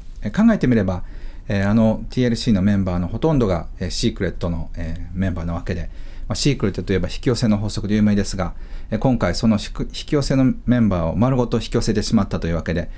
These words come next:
えー、一体何が起きたんだろうと自分でも、えー、静かに分析してたところです。えー、そしてオフィスのメンバーにも、えー、引き寄せの法則や、えー、シンクロデスティニーって一体何なのか、えー、そして今回、えー、皆さんにお届けしようと思っている次元上昇って何なのか、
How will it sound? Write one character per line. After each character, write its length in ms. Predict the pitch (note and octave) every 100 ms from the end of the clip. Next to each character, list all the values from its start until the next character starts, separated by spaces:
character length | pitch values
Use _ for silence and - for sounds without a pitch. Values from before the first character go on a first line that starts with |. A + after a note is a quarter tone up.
| - -
え 320 | - F2+ E2+ E2+
ー、 40 |
一 40 |
体 280 | - A#2 G#2+
何 180 | A2+ D3+
が 80 | A2+
起 60 |
き 40 | G#2+
た 120 | G2+
ん 40 |
だ 80 | F#2
ろ 220 | E2+ E2 D#2+
う 20 |
と 60 | -
自 120 | G#2+
分 160 | A2 A#2
で 80 |
も、 260 | C#3 - -
え 80 | F2+
ー、 20 |
静 240 | F2+ G#2 F#2
か 80 | E2
に 120 | D#2
分 120 | G2
析 220 | E2+ F2
し 80 | -
て 80 | E2
た 100 | E2+
と 80 | -
こ 120 | D#2+
ろ 60 |
で 80 | D2 -
す。 180 | - - - - -
え 60 | -
ー、 40 |
そ 120 | A#2 D#3+
し 80 |
て 160 | E3+ D3
オ 80 | D#3
フ 0 |
ィ 60 | -
ス 40 |
の 80 | A#2+
メ 100 | G#2+
ン 60 |
バ 100 | F#2+
ー 20 | F2
に 100 | F2+
も、 240 | F#2+ F2+ - - -
え 80 | G2
ー、 20 |
引 40 | F2
き 100 | -
寄 80 | G2+
せ 100 | G#2+
の 80 | F#2+
法 160 | F#2+
則 260 | F#2+ G2 -
や、 220 | G#2+ G2 - - -
え 80 | F#2
ー、 20 |
シ 200 | - A2+
ン 40 | G#2
ク 80 |
ロ 80 | G2+
デ 140 | G#2+ A2+
ス 100 | -
テ 80 |
ィ 40 | G2
ニ 160 | E2+
ー 40 | E2+
っ 20 |
て 120 | F#2
一 140 | E2+ F2
体 200 | G2 F#2
何 160 | G#2+
な 80 | A2+
の 80 | F#2
か、 200 | - - - - - -
え 20 |
ー、 40 | -
そ 120 | D#3+
し 60 |
て 80 | E3
今 180 | - -
回、 280 | G#2 F2 D#2+ -
え 140 | F#2+
ー、 40 | F2+
皆 140 | F#2+
さ 140 | - F2
ん 20 |
に 60 |
お 20 | E2+
届 240 | E2+ F2
け 60 | E2+
し 100 | G#2
よ 60 |
う 60 | E2+
と 60 | F2
思 120 | D#2+
っ 40 |
て 120 | - G#2
い 40 |
る 220 | A#2+ G2+ -
次 160 | F2+ A#2
元 140 | B2+
上 120 | C3+ B2
昇 120 | G2+
っ 40 |
て 100 | F2
何 180 | G2 B2+
な 80 | B2+
の 80 | F#2
か、 180 | -